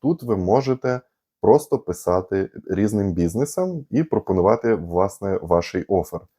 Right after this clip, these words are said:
Тобто, наприклад, ви можете шукати, у вас, наприклад, вже якісь перші кейси, припустимо, вас там получається добре налаштовувати на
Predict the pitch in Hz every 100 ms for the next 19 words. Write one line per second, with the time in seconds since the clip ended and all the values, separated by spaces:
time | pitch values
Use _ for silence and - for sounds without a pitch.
0 | _ _ _ - 98 - 95 98 113 110
1 | 90 90 113 127 107 - - 92 90 85
2 | 85 82 82 _ - 110 95 98 98 90
3 | 87 98 87 82 - 95 - 80 - 156
4 | 170 - 160 156 156 _ _ _ - 85
5 | - 101 113 - 87 87 104 - 87 87
6 | 82 - 110 107 - 85 107 95 85 82
7 | - 107 107 - 85 85 87